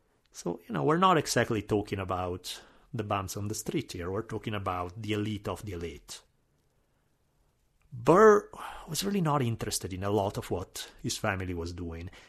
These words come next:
Particularly, he had little space in his life for the severe gloominess of the Puritan worldview. He was much more interested in having a good time. He loved the philosopher Jeremy Bentham,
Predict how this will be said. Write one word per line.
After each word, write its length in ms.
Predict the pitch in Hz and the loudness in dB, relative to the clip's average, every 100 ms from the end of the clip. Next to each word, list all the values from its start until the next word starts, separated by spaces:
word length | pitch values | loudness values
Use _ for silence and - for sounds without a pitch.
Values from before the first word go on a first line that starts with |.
| - - | -4 2
Particularly, 760 | 131 127 - 180 170 147 127 | 2 2 -2 4 6 6 6
he 200 | 113 117 | 2 2
had 200 | 104 98 | 2 0
little 560 | 107 127 - - 135 127 | -2 -2 -4 0 2 2
space 640 | - - 101 95 - - - | 0 -2 -2 0 -2 -4 -4
in 100 | 101 | -2
his 220 | 98 - | -2 -2
life 360 | 95 87 87 - | -2 -4 -6 -10
for 680 | - - 92 95 95 95 - _ _ _ _ - | -14 -8 -4 -4 -4 -6 -12 _ _ _ _ -8
the 60 | - | -4
severe 760 | - 120 98 110 120 123 120 | -2 0 0 0 2 6 6
gloominess 840 | 110 104 104 107 98 87 82 - - _ _ _ - | 4 2 2 2 0 -4 -6 -6 -8 _ _ _ -4
of 400 | 95 90 - - | -2 -2 -4 -10
the 160 | 104 104 | -8 -6
Puritan 460 | - 113 107 104 90 | 0 2 2 0 0
worldview. 560 | 90 90 85 82 76 - _ _ _ _ _ _ _ _ _ _ | 0 0 -4 -8 -12 -16 _ _ _ _ _ _ _ _ _ _
He 140 | - 127 | -2 2
was 180 | 113 | 2
much 520 | 98 104 120 151 - 127 | 0 -2 0 0 0 0
more 180 | 113 | 2
interested 640 | 104 101 87 95 - 98 90 | 2 0 -4 -6 -4 -6 -6
in 300 | 90 90 90 _ | -6 -8 -10 _
having 180 | 107 101 | -2 -2
a 60 | 92 | -2
good 240 | 90 - | -6 -6
time. 360 | 82 78 76 80 _ _ _ _ _ _ _ _ _ | -10 -10 -14 -18 _ _ _ _ _ _ _ _ _
He 140 | 98 | -2
loved 440 | 95 104 117 117 | 2 6 6 4
the 80 | 120 | 0
philosopher 760 | - 104 98 92 92 - 92 87 | -2 0 2 0 -4 -4 -4 -4
Jeremy 380 | - 98 98 92 | -4 -2 -2 -4
Bentham, 680 | 90 82 85 - 90 90 | -6 -8 -10 -10 -8 -8